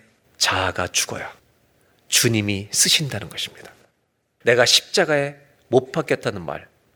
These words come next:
이 말씀이 사명에 적용될 때는 나는 아무것도 할 수 없다고 생각하는 내 과거가 죽어야, 내 사십 년이 죽어야 주님이 펼치실 미래의 사십 년이 열릴 줄로 믿습니다.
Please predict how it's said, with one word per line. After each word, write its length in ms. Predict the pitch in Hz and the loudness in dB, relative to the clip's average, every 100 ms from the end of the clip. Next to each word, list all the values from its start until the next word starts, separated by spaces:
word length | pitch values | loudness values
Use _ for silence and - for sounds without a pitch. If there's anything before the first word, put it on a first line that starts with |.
| _ | _
이 100 | 143 | -2
말씀이 420 | 131 123 - 117 110 | 2 2 2 -4 -4
사명에 500 | - 175 190 170 160 | -2 0 2 2 0
적용될 400 | 107 95 90 - | -2 -4 -10 -12
때는 280 | 82 78 - _ _ - | -12 -14 -18 _ _ -2
나는 240 | 113 117 | 0 0
아무것도 640 | 98 110 156 160 165 - 165 | -2 0 0 0 -2 2 2
할 100 | 143 | 2
수 140 | - | 2
없다고 260 | 143 135 127 | 2 2 2
생각하는 460 | 123 113 107 104 95 - _ _ | 0 0 0 -2 -6 -16 _ _
내 240 | - 110 - | 0 0 0
과거가 480 | - 95 104 101 95 | -6 -6 -6 -8 -10
죽어야, 340 | - 67 - - _ _ _ _ _ _ | -12 -18 -20 -20 _ _ _ _ _ _
내 120 | 127 131 | 2 2
사십 420 | - 208 220 220 | 4 2 0 0
년이 240 | 196 156 | -2 -2
죽어야 340 | - 95 82 - _ _ _ _ | -6 -8 -10 -12 _ _ _ _
주님이 520 | - 139 131 127 123 | -2 2 2 2 0
펼치실 560 | - 147 - - 113 101 | 0 -2 0 -4 -4 -6
미래의 360 | 98 120 123 113 | -4 0 2 2
사십 260 | 101 98 | -2 -8
년이 320 | 92 87 127 - _ _ | -8 -8 -10 -12 _ _
열릴 400 | 95 98 92 85 | -2 0 -2 -4
줄로 240 | - 82 82 | -4 -4 -4
믿습니다. 720 | 87 - - - - - | -4 -6 -6 -8 -10 -10